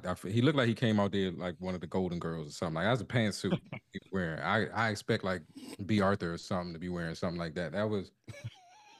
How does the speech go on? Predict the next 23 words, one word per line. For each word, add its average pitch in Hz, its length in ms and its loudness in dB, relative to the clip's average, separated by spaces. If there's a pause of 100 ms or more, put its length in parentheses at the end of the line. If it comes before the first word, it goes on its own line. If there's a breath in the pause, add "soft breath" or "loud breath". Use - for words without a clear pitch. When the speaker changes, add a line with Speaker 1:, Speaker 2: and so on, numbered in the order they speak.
(180 loud breath)
Speaker 1:
it 139 60 4
was, 123 140 6
it 131 100 4
was 120 120 4
jarring. 170 480 0
It 104 80 -4
was 95 100 -4
off-putting 90 600 -4 (260)
to 92 100 -6
me. 80 180 -4 (220)
And 117 120 4
I, 135 160 4 (180)
you 117 120 0
know, 90 200 0 (320)
the 123 100 4
whole 170 300 6
idea 131 360 4
of 120 40 4
the 110 60 0
halftime 113 480 0
show 107 480 -2
bothers 101 380 0
me 92 240 -4